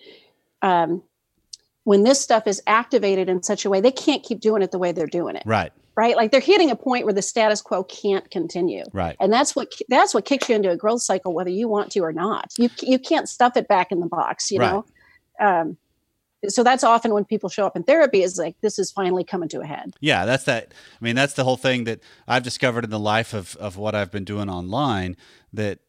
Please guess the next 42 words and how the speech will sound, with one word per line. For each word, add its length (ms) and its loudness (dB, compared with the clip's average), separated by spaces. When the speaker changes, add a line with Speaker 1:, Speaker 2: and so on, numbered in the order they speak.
Speaker 2:
you 80 -8
know, 100 -4
people 360 -2
don't 260 0
seek 260 -4
out 220 2
stuff 260 -2
for 220 -6
enrichment 560 -4
as 120 -8
much 200 -4
as 100 -8
they 140 -2
do 180 -6
when 140 -4
there's 180 -6
pain. 480 -14
Speaker 1:
Right. 280 0
Speaker 2:
That 180 -8
when 160 -4
there's 200 0
a 20 0
Speaker 1:
Right. 100 -2
Speaker 2:
pain 280 0
point, 360 -2
I'll 180 2
fi-, 240 -4
what 140 0
do 100 4
I 80 4
gotta 220 2
do 180 -2
to 60 -4
make 200 -4
the 40 -20
pain 320 -6
go 160 -4
away? 460 0
But 160 -8
then 120 -6
sadly, 540 0
Speaker 1:
Yeah. 180 -2